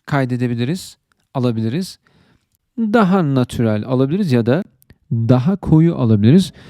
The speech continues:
E, kimileri böyle bir tonu tercih ediyor olabilir. E, zaman zaman evet, e, kullanılabilir belki.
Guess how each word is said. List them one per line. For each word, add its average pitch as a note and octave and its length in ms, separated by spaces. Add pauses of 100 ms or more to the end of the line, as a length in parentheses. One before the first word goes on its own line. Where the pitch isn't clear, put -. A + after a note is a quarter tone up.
(220)
E, G#3 60
kimileri G#3 500
böyle B2 520
bir A#2 160
tonu A2+ 460
tercih A#2 460
ediyor A2 200
olabilir. A2+ 460 (580)
E, A#1+ 460 (640)
zaman D#3 440
zaman C#3 260
evet, - 440
e, B2+ 200
kullanılabilir A#2 720
belki. G#2 460